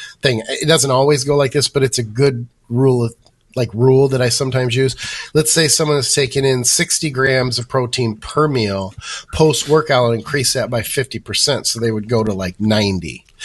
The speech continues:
Now, it doesn't mean that it can't go higher, but I'm just saying, kind of as a rule, that's typically where I go. And some people will ask me, like, "Well, gosh, you know, that's a lot of protein in one meal." And my response is just very simply that you're in sponge mode at that time. So yes, you need carbs,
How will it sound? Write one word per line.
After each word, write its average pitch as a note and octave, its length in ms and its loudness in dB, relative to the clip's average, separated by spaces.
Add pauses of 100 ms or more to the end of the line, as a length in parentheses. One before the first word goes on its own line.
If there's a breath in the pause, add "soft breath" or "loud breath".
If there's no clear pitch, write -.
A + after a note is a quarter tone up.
(180 loud breath)
Now, C#3 80 4
it C3+ 80 0
doesn't D#3 240 2
mean D3+ 160 2
that C#3 100 0
it B2 120 -4
can't B2+ 240 0
go A2+ 160 0
higher, A#2 400 0
but C3+ 100 0
I'm C3 140 0
just A#2+ 180 0
saying, A#2+ 280 -2
kind B2+ 180 0
of A2+ 80 -2
as A2 120 -4
a A2+ 60 -4
rule, A2+ 380 2
that's G#2+ 260 -2
typically G#2 800 -4
where A#2 400 -2
I G2 120 -2
go. G2 320 -2 (440 loud breath)
And B2 300 0 (480)
some C#3 300 0
people C3 320 -2
will G#2 140 -2
ask D#3+ 300 0
me, B2+ 60 0
like, G#2+ 180 -4
"Well, G#2+ 120 -4
gosh, C#3 280 0
you A2+ 80 -6
know, A2 60 -4
that's A2+ 140 -2
a A#2+ 40 -4
lot A#2 220 0
of F2+ 100 -8
protein A2+ 800 -2 (360 loud breath)
in A#2+ 180 2
one G#2+ 280 0
meal." A#2 400 0
And B2 180 -2
my A#2+ 120 2
response B2 580 0
is G#2 140 -4
just A2 240 -2
very G2+ 240 -6
simply D3+ 380 -2
that G2+ 180 -6
you're A2 140 0
in G2+ 120 -4
sponge C#3 560 -2
mode G#2+ 220 0
at F#2+ 100 -8
that G2 200 -4
time. G#2+ 220 -2
So A2 140 -2
yes, A#2+ 340 0
you C3+ 80 -4
need A#2 220 -2
carbs, A2 580 -2